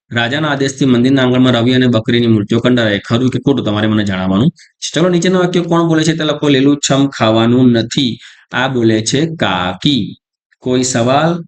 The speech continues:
આ બોલે છે અભિષેક. બરાબર?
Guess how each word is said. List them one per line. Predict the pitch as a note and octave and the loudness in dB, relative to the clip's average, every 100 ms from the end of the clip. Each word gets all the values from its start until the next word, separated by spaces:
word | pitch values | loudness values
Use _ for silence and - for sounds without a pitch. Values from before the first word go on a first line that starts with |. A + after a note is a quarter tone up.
| _ | _
આ | A2 A2+ | -4 -2
બોલે | G#2 E2+ F2 F#2 | -2 -2 -2 -2
છે | - B2+ F#3+ - _ _ _ _ | 0 0 0 -6 _ _ _ _
અભિષેક. | G#2+ G2 G2+ G2 G2+ - - B2 G2 - - _ _ - | -8 -4 0 0 0 -2 -2 -2 -4 -8 -18 _ _ -10
બરાબર? | E3 B3 | -8 -6